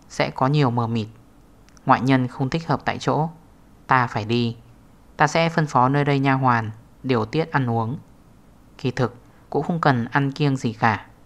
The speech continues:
chỉ là không muốn uống rượu, tôm cá thức ăn kích thích cũng không được ăn." "Đạo trưởng, sư phụ ta còn có thể," Dương Khai muốn nói lại thôi. Trường Sinh biết rõ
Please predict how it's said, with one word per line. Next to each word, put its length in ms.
chỉ 160
là 360
không 260
muốn 220
uống 220
rượu, 240
tôm 200
cá 300
thức 220
ăn 140
kích 200
thích 200
cũng 260
không 240
được 140
ăn." 220
"Đạo 200
trưởng, 220
sư 180
phụ 160
ta 360
còn 160
có 100
thể," 360
Dương 200
Khai 260
muốn 180
nói 200
lại 180
thôi. 240
Trường 160
Sinh 240
biết 120
rõ 300